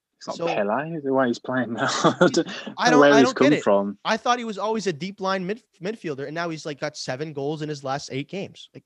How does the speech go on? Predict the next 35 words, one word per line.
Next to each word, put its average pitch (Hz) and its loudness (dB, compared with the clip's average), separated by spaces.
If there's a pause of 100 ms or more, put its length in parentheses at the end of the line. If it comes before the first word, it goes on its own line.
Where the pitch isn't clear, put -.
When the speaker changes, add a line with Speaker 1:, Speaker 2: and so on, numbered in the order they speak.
Speaker 2:
what, 143 -6
Speaker 1:
I 196 -4
was 123 -6
gonna 143 4
Speaker 2:
what's 135 2
Speaker 1:
say, 131 8
that's - 6
where 147 10
Speaker 2:
going 123 10
Speaker 1:
he 113 8
Speaker 2:
on? 107 6
Speaker 1:
used 123 4
to 117 4
play, 113 8
yeah. 147 8
It, 127 4
Speaker 2:
That's 392 2
Speaker 1:
it - 6
Speaker 2:
what - 8
I'm 370 4
Speaker 1:
just, - 8
it's, 453 4
Speaker 2:
saying. 127 -2 (680)
Speaker 1:
it, - -2
Speaker 2:
It's - 0
Speaker 1:
it, - -2
it, - -2
Speaker 2:
insane. 98 -6
Speaker 1:
it's - -6
the 160 2
midfield 143 4
and, 139 4 (200)
and 156 -2
the, 135 0 (180)
the - 2